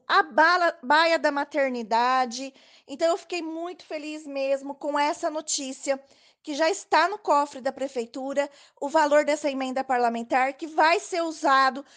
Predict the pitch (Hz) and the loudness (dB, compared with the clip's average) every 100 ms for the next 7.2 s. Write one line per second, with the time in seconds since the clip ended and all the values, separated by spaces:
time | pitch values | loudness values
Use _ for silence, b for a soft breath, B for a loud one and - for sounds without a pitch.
0 | b - 294 381 330 - 294 294 349 370 | b -2 0 2 0 0 4 6 6 2
1 | 339 - 381 320 339 440 508 427 403 - | -2 -2 0 0 0 0 0 -2 -6 -8
2 | 381 311 190 151 - - _ b b b | -10 0 0 0 -6 -20 _ b b b
3 | b 233 254 311 339 339 415 453 - - | b -2 -2 -2 -4 0 -2 -2 -6 -2
4 | 330 294 247 233 - 269 294 330 370 403 | -2 -2 -8 -10 -12 -10 -6 2 4 4
5 | 359 269 247 254 262 311 311 330 - - | 0 -2 -6 -2 -2 0 0 0 -2 4
6 | 339 381 415 381 302 - 302 294 - 262 | 6 6 4 0 -2 2 2 2 0 4
7 | 208 185 | 4 2